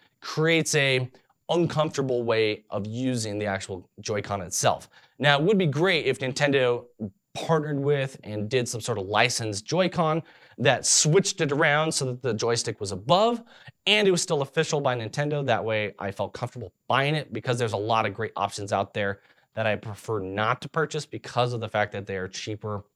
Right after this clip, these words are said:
built aftermarket. But because of that design, because of the way they did the Joy-Con, Satisfy has changed the feel and actually has pushed out, in a sense, the right controller. Now, this makes it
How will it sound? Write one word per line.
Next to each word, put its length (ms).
built 220
aftermarket. 580
But 120
because 460
of 100
that 160
design, 340
because 400
of 200
the 40
way 300
they 160
did 340
the 80
Joy-Con, 540
Satisfy 720
has 280
changed 640
the 120
feel 580
and 140
actually 300
has 200
pushed 460
out, 300
in 100
a 60
sense, 460
the 100
right 480
controller. 560
Now, 180
this 220
makes 180
it 80